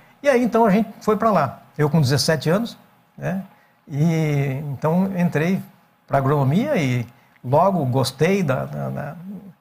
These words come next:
das atividades, né? Foi um, foi talvez uma fase muito bonita, muito boa da minha, da minha vida, né? Porque eu deixei, inclusive, de ter,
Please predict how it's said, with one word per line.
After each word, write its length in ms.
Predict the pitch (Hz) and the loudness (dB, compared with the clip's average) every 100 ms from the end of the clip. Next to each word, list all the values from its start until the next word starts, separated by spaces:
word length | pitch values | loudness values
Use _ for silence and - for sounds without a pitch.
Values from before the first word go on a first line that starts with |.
| _ - | _ -6
das 220 | 127 127 | -2 0
atividades, 680 | 147 143 139 127 196 233 117 | 0 0 2 2 2 0 -2
né? 180 | 185 233 - _ - _ _ - | -4 -6 -14 _ -20 _ _ -2
Foi 180 | 165 214 | 0 2
um, 400 | 208 170 151 - - - | 2 0 -2 -14 -10 -4
foi 120 | 185 | 0
talvez 380 | 185 156 208 196 | 2 2 2 2
uma 200 | 190 170 | 2 2
fase 600 | 185 202 170 180 147 123 139 | 2 0 2 0 0 -2 -6
muito 640 | 156 170 220 240 202 - | -6 0 2 2 0 -2
bonita, 440 | 147 139 156 165 135 | -4 0 0 0 0
muito 260 | 135 170 | 2 2
boa 380 | 139 170 165 120 202 | 2 2 2 0 -6
da 200 | 170 131 | -2 0
minha, 400 | 131 123 131 160 - - | 2 0 -2 -6 -14 -10
da 160 | 143 135 | -4 -2
minha 280 | 135 139 | 2 2
vida, 400 | 120 139 139 107 - | 2 2 2 0 -6
né? 200 | 131 143 - - - _ _ | -8 -8 -8 -20 -20 _ _
Porque 420 | 160 143 185 180 180 | -4 2 2 2 2
eu 480 | 170 175 156 131 - _ _ - | 0 2 0 -2 -4 _ _ -8
deixei, 520 | 127 147 - 196 175 | -2 0 2 2 2
inclusive, 500 | 139 147 139 127 175 | 0 -2 -2 0 0
de 160 | 156 131 | -2 -4
ter, 380 | 147 131 120 | -2 0 0